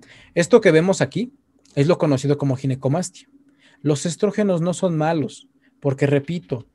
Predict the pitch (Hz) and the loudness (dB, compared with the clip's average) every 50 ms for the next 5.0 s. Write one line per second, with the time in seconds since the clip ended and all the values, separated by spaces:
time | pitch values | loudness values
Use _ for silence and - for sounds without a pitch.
0 | _ _ _ _ - - 139 139 - 175 190 208 196 196 185 165 147 139 143 135 | _ _ _ _ -2 -2 -2 0 0 0 2 2 4 4 6 6 6 4 4 -2
1 | 135 - 131 - 165 151 - 175 - 147 131 127 127 - 151 156 156 143 - 135 | -2 -2 -2 -2 -2 -2 -2 -6 -2 0 0 0 0 -2 -4 -4 -4 -6 -6 -6
2 | 127 127 156 175 160 - 143 131 - 139 135 135 180 190 175 156 135 127 123 123 | -2 0 0 0 0 -2 -10 -8 -6 -6 -4 -4 -4 -4 -2 -2 -2 -2 -2 -2
3 | 135 135 131 135 135 131 - - 190 185 - 147 - 120 - - 226 - - 127 | -2 -2 0 -2 -4 -4 -4 -6 -6 -4 -4 -4 -6 -6 -6 -8 -8 -6 -8 -8
4 | - - 117 110 117 - - - 135 127 123 - - - 180 185 196 190 - | -6 -6 -8 -8 -10 -12 -12 -8 -6 -6 -6 -4 -4 0 2 2 2 2 -2